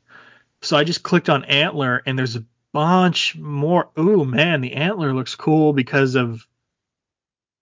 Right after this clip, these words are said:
because antler material is, like, usually kind of porous. So there's more of a, a striping or a design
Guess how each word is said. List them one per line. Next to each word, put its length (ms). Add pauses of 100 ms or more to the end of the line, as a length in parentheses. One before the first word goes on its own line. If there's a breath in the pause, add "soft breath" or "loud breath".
(520)
because 400 (160)
antler 380
material 720
is, 140
like, 180
usually 360
kind 200
of 100
porous. 480
So 380
there's 280
more 280
of 120
a, 280 (1700)
a 140
striping 720
or 140
a 80
design 840